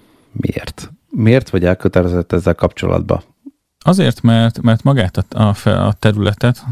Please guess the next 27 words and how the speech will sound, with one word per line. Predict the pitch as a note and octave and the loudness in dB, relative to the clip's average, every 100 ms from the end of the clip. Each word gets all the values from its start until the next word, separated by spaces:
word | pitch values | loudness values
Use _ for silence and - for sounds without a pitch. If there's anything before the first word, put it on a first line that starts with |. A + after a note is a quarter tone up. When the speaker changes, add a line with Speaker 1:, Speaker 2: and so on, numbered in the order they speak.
| A#2 - | -12 -10
Speaker 2:
azt | G2+ - - | -12 -12 -4
nagyon | G2 A2+ G#2 G2 | 2 4 4 2
jól | G2 F2+ | 0 -2
föl | - E2+ F2+ | -2 -4 -2
tudnánk | F#2 F2+ F2 F#2+ | -2 0 0 0
egyébként | F#2 F#2+ - - | -2 -2 -2 -4
használni | - G#2 - G2+ G2 G2+ G2+ F#2+ - | -2 -4 0 0 2 2 0 -2 -2
több | A2+ - | -2 -2
funkció | - F#2+ F#2+ - E2+ F2 | -2 0 0 -2 -4 -4
szempontból | - F#2 F#2+ F2+ F2+ | -2 -2 0 0 2
is, | G#2+ | 0
tehát | - - | -4 -6
adott | G2+ F#2+ - | -2 -4 -4
esetben | - F#2 G2 | -4 -4 -4
tudnánk | - F2+ G2 F2+ | -2 -2 -2 -4
alakítani | E2+ G2 - - E2 | -4 -4 -4 -2 0
ezt | E2+ - | 0 -4
később | - G2 - F2+ G#2 _ - - - - - - - - - | -4 -4 -2 -4 -4 _ -20 -20 -20 -20 -20 -20 -20 -12 -2
igény | G#2+ F#2+ F2+ | 0 2 -2
szerint, | F#2 - F2+ F#2 C3+ - - | -2 -2 0 0 0 -4 -12
de | - F#2+ | -6 -4
per | - A2 F#2+ | 0 0 0
pillanat | - F#2+ F#2+ - | -2 0 0 0
nem | F2+ | -4
tudjuk | F#2 F2 F2 - | -2 -2 -2 -2
megtenni, | F#2+ - F#2+ F#2+ | -4 -2 0 2
mert | F#2 F#2 F#2 - | 2 0 -2 -6